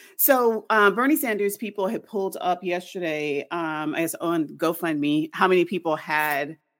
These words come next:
accounts specific for the medication that they prescribe or they make.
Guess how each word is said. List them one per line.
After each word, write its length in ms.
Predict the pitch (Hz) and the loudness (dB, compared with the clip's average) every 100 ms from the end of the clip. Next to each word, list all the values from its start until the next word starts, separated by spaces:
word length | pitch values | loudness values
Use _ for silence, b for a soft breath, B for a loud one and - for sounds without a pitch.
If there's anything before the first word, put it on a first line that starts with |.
| _ | _
accounts 380 | 156 - 180 170 - | -8 -2 0 0 -2
specific 640 | 185 180 196 196 190 - | -2 2 0 0 -4 -4
for 720 | - 180 180 170 160 156 151 147 | -8 -4 0 2 2 2 0 -2
the 100 | 156 | -2
medication 640 | 160 160 160 170 156 160 143 | 0 -2 -2 -6 -6 -4 -4
that 220 | 113 135 | -4 -2
they 480 | 160 160 160 160 156 _ _ _ | 0 2 2 0 -4 _ _ _
prescribe 680 | 185 170 - 170 175 214 160 | -8 -4 2 2 4 0 2
or 140 | 165 | 2
they 180 | 165 160 | 4 0
make. 480 | 156 151 220 - | 0 -2 -4 -6